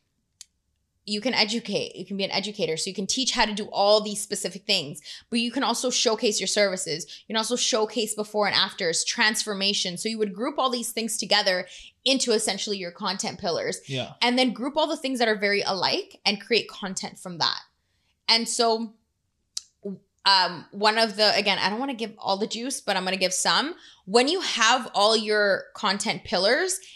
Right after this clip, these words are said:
Speaker 1: and all your topics, you're gonna create a problem.
Speaker 2: Mm, okay.
Speaker 1: What
Speaker 2: Oh.
Speaker 1: is the problem or the objection? So for example, I don't know what camera gear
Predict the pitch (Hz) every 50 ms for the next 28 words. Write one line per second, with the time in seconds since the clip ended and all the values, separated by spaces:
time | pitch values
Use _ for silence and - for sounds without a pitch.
0 | - _ - 208 220 208 - 196 214 214 214 202 202 196 - - 220 196 208 -
1 | 330 370 370 - - 220 208 202 208 208 240 240 - - 330 320 285 - - 208
2 | - - - - 180 165 139 117 113 104 - - 196 185 _ _ _ _ - 143
3 | 139 131 127 - - 113 113 110 110 131 - _ _ _ _ _ - - - 240
4 | 277 339 339 - 392 381 - - - - 262 208 214 226 220 285 330 359 370 -
5 | - 240 247 233 214 226 - 208 196 180 - 190 175 - - - - 117 107 165
6 | - - - 240 233 233 247 226 220 196 202 202 196 202 208 202 127 85 - 202
7 | - _ _ _ _ _ _ _ _ - - _ _ _ - 208 233 294 339 302
8 | 247 247 240 247 247 233 220 220 - - 247 214 220 220 220 220 185 190 202 208
9 | 208 - -